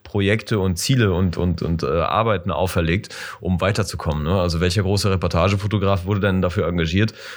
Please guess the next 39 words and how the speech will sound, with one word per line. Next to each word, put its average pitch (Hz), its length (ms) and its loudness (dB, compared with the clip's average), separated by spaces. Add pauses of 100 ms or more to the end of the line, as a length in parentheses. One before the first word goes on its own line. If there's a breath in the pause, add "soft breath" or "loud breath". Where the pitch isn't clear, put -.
(100)
um 101 160 2
irgendwie 95 260 2
das 85 160 -2
Thema 101 500 0 (300 loud breath)
Brotbacken 104 560 -2
in 98 120 2
India 95 500 0
zu 95 140 -2
beleuchten? 95 720 0 (360 loud breath)
Ähm, 95 480 2 (180)
ja, 104 140 2
da 107 140 2
musst 107 180 0
du 110 60 -4
schon 113 160 0
selber 117 280 0
irgendwie 92 300 -2
den 95 140 2
Reiz 92 320 0
dafür 110 260 0
haben 110 380 0
und 95 160 -2
dahin 95 260 2
fliegen 113 340 0
wollen 113 360 0
und 98 420 -2
dann 98 340 2
da 98 220 0
durch 95 160 0
die 92 100 -6
verschiedenen, 98 600 2
äh, 87 100 0
Straßen 101 400 0
laufen 110 400 0
und 107 260 0
mit 107 140 2
den 113 200 2
Bäckern 110 280 0
sprechen 82 460 -2